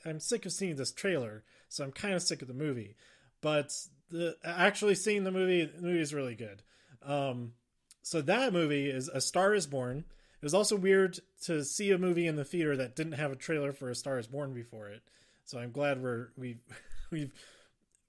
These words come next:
sur-, we've passed that point. Unless I see a movie that came out before it came out, then it probably still plays a trailer for it. Anyway, it's very good. Um, the other movie I saw, it was an imax,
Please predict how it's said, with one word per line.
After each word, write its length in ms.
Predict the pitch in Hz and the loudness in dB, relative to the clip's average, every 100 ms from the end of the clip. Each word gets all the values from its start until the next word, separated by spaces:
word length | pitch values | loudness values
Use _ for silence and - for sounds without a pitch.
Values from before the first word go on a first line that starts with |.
| _ | _
sur-, 260 | - 175 151 _ _ | -8 -8 -8 _ _
we've 200 | 160 143 | -8 -8
passed 420 | - 180 160 - | -6 -6 -4 -2
that 220 | 170 151 - | -2 -2 -6
point. 480 | 165 143 113 - - - _ | -6 -4 -6 -10 -14 -20 _
Unless 260 | 156 170 180 | -2 0 2
I 60 | |
see 200 | 170 190 | 2 2
a 60 | 180 | 2
movie 240 | 170 175 | 4 2
that 180 | 160 143 | 2 0
came 200 | - 160 | -2 -2
out 260 | 151 143 - _ _ | 0 0 -2 _ _
before 680 | 156 143 151 151 147 139 135 _ _ _ _ _ _ - | -8 -6 -2 0 2 0 -2 _ _ _ _ _ _ 0
it 200 | 214 214 | 0 0
came 280 | 160 131 | -6 -6
out, 240 | 117 110 107 _ - | -6 -8 -10 _ -10
then 100 | 147 | -6
it 160 | 139 117 | -6 -4
probably 240 | 165 156 | 0 0
still 300 | 143 - 120 - | -2 -8 -10 -12
plays 240 | 139 127 110 | -6 -6 -6
a 60 | |
trailer 260 | - 127 113 | -10 -8 -8
for 200 | - 110 | -12 -16
it. 40 | - - 139 | -16 -18 -6
Anyway, 460 | 208 226 170 135 120 - _ _ _ _ _ _ _ _ _ _ | 0 4 6 4 2 -4 _ _ _ _ _ _ _ _ _ _
it's 180 | 175 165 | -2 2
very 240 | 202 196 | 4 4
good. 260 | 135 113 - - _ _ - - | 2 -2 -6 -20 _ _ -20 -4
Um, 320 | 160 160 156 | 2 2 2
the 120 | 160 | 2
other 200 | 208 233 | 4 4
movie 380 | 226 185 165 160 | 4 4 4 4
I 60 | 147 | 4
saw, 320 | - 139 139 | 2 0 2
it 40 | |
was 120 | 135 135 | 0 -4
an 120 | 139 | -6
imax, 680 | 175 208 202 175 175 - - | -2 0 2 2 0 -2 -4